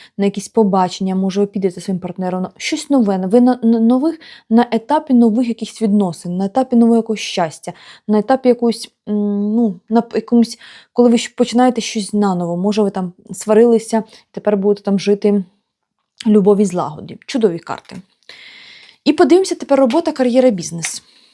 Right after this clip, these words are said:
Для тих, хто не працює, по якимсь причинам працювати не може. Лицар мечів і лицар жезлів. М, це той, скажімо так, коли якась інформація прийде, якась відомість до вас прийде,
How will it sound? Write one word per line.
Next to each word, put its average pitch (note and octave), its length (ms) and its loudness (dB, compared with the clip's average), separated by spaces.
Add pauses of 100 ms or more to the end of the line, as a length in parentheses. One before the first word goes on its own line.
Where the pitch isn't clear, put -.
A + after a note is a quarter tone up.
(220)
Для A3 160 2
тих, A#3 200 -2
хто A3+ 120 -4
не G#3+ 100 0
працює, G#3+ 440 -4
по E4 80 -10
якимсь D4+ 280 -10
причинам C4+ 360 -6
працювати C4 440 -6
не A#3+ 100 2
може. D3+ 280 -6 (2750)
Лицар B3 380 4
мечів D#4 480 2 (1600)
і B3 80 6
лицар C#4 280 2
жезлів. - 360 -8 (120)
М, G#3+ 180 0
це C4 100 -4
той, D#4 140 -4
скажімо A#3 320 -2
так, A#3 120 -6 (100)
коли B3+ 160 4
якась B3 320 -2
інформація A3 640 0
прийде, A3+ 400 0 (960)
якась A#3 380 2
відомість G3+ 360 0
до G#3 80 0
вас A3 180 -2
прийде, A#3 380 0